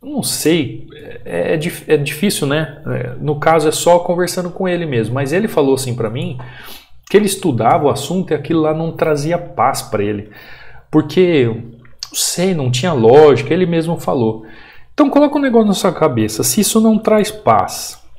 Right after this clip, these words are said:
se isso não traz paz pra você, você não enxerga lucro nisso, ou propósito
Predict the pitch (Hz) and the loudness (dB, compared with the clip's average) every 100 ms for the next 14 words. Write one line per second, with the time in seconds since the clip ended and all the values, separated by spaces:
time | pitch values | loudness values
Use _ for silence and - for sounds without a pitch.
0 | - - - - - - - - 180 190 | -20 -20 -20 -20 -20 -20 -12 -4 -2 0
1 | 196 190 185 190 180 - 160 - 165 165 | 0 0 2 2 0 0 0 2 0 2
2 | 165 - - 104 - - - - - - | 0 -2 -4 -4 -6 -14 -20 -18 -18 -16
3 | - 131 147 - 185 190 190 - 180 180 | -2 2 2 4 4 4 0 0 -2 2
4 | 185 147 160 151 143 135 123 101 - - | 2 4 2 2 -2 0 0 -2 -6 -12
5 | - - - - - - 160 165 - 117 | -14 -18 -20 -20 -20 4 4 4 2 0
6 | - 113 117 165 139 - - - | 2 4 8 8 8 2 -8 -12